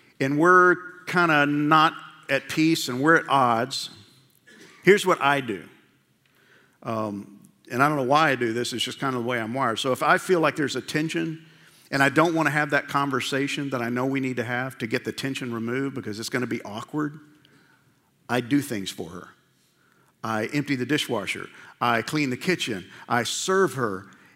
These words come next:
but the tension never goes away and it frustrates me. I'm like, "I just emptied the dishwasher for you." Well, that, that's not what she wants. She wants to have a conversation, a very uncomfortable conversation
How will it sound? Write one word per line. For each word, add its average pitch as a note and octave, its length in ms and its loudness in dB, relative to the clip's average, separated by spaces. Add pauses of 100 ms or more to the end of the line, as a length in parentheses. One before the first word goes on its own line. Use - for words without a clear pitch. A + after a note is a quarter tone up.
(160)
but C3 140 -6
the D3 80 0
tension D3 460 -2
never E3 240 0
goes C#3 240 0
away D3+ 180 0
and B2 100 -4
it G#2+ 60 -10
frustrates A#2+ 560 -4
me. C2 120 -14 (840)
I'm A#2 80 -10
like, A2+ 180 -12 (220)
"I F3+ 80 -6
just - 220 -6
emptied A3+ 240 -2
the A#2+ 60 -4
dishwasher C#3+ 600 -8
for - 140 -14
you." C#2+ 200 -16 (1300)
Well, C3 140 -4
that, C#3+ 240 -4
that's E3 200 -2
not D#3+ 140 -2
what C#3+ 80 -2
she C3+ 160 -6
wants. D3+ 320 -4
She - 80 -2
wants D#3+ 220 0
to E3 60 0
have C3+ 100 0
a B2 40 -6
conversation, C#3+ 680 -2
a B2+ 40 -4
very C3+ 400 2 (840)
uncomfortable D3+ 760 -2
conversation A#2+ 600 -4